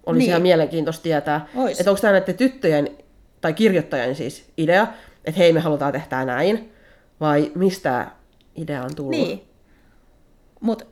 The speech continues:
Speaker 2: ja siis se, että koska tässä on se kirjoituskilpailu voitto, niin aina kun nuoret kirjoittaa itse jotain, niin se
Speaker 1: Joo.
Speaker 2: on mun mielestä tosi mielenkiintoista,
Speaker 1: On.
Speaker 2: ja se on todella hienoa, että semmosia kirjoja julkaistaan.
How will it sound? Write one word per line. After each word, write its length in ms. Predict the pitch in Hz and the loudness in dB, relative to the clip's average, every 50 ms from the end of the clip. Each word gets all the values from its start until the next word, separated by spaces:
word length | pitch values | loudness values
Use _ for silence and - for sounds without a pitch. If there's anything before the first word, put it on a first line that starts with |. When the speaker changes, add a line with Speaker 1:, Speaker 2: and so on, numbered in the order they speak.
| _ - | _ -6
Speaker 2:
ja 240 | - 226 214 - - - | -2 -2 -2 -2 -2 -6
siis 320 | 214 - 247 226 226 - - 226 220 - | -8 -6 -6 -6 -6 -4 -6 -6 -6 -6
se, 180 | - - 294 269 | -4 -2 -2 0
että 180 | 254 254 226 | 0 -2 -4
koska 260 | 202 - 208 - - 214 | -6 -6 -8 -6 -6 -6
tässä 220 | 226 226 - 254 | -6 -4 -2 0
on 100 | 254 247 | 0 0
se 160 | 247 220 202 | 0 -2 -6
kirjoituskilpailu 800 | 208 226 233 226 214 196 196 202 - - 208 196 208 196 196 202 | -4 -2 -2 -2 -2 -4 -6 -8 -8 -8 -8 -6 -4 -4 -4 -2
voitto, 260 | 202 202 196 202 - | -2 -2 -2 -2 -4
niin 180 | 214 214 208 - | -6 -6 -6 -4
aina 240 | - 220 254 262 262 | -2 0 0 0 0
kun 120 | 254 254 226 | 0 -2 -2
nuoret 320 | 220 226 190 180 202 - | 0 0 -2 -2 -4 -6
kirjoittaa 340 | - 196 185 202 - - 185 | -8 -8 -8 -8 -6 -6 -6
itse 300 | 190 220 220 - - - | -6 -6 -8 -8 -8 -8
jotain, 300 | - - - - - - | -8 -8 -8 -10 -10 -8
niin 80 | - 196 | -2 2
se 60 | 208 | 4
Speaker 1:
Joo. 120 | 202 190 180 | 6 6 6
Speaker 2:
on 80 | 180 180 | 4 2
mun 80 | 190 | 0
mielestä 200 | 190 185 214 - | -4 -6 -6 -6
tosi 180 | - 190 - 185 | -8 -10 -10 -8
mielenkiintoista, 800 | 190 185 180 175 185 196 185 180 175 170 175 175 208 - - 175 | -8 -6 -6 -2 2 4 6 6 6 6 4 0 -4 -4 -6 -4
Speaker 1:
On. 60 | 175 | -4
Speaker 2:
ja 60 | 175 | -2
se 100 | 196 220 | -2 -4
on 60 | 190 196 | -6 -6
todella 240 | 202 196 185 170 | -6 -4 -4 -4
hienoa, 400 | 226 226 185 185 180 165 170 151 | -4 -4 -2 -4 -4 -4 -6 -8
että 100 | 185 185 | -8 -8
semmosia 400 | - 170 170 170 147 214 220 220 | -8 -10 -10 -8 -8 -8 -8 -8
kirjoja 280 | - 185 185 175 87 92 | -8 -8 -8 -8 -8 -6
julkaistaan. 720 | 95 95 92 98 - - - - - 104 107 262 254 | -6 -6 -6 -6 -6 -8 -10 -10 -8 -8 -8 -8 -8